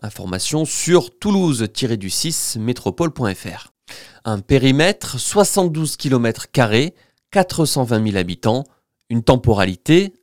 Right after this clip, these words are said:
interdiction de circuler et de stationner, vingt-quatre heures sur vingt-quatre, sept jours sur sept. Des véhicules sur la base de la vignette critère ne circuleront plus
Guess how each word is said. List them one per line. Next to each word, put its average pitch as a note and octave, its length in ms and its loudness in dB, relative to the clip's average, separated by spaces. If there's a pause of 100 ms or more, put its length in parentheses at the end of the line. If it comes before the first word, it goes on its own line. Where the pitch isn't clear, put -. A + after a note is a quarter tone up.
(120)
interdiction B2 500 0
de G#2+ 80 -2
circuler G#2 640 -4
et E3+ 80 4
de C3+ 140 2
stationner, A#2 640 -2 (120)
vingt-quatre D3 480 0
heures A#2+ 100 -2
sur - 140 -4
vingt-quatre, G2+ 600 -4
sept C#3 260 -2
jours A2+ 160 -4
sur - 140 -12
sept. C3+ 340 0 (460)
Des A2 120 -2
véhicules E3 600 2 (100)
sur - 220 0
la B2+ 80 6
base A2+ 280 4
de G#2 100 -2
la F#2+ 100 2
vignette G#2+ 580 -4
critère A#2 480 0 (320)
ne F#2 80 -8
circuleront G#2+ 840 -2
plus F3+ 320 -2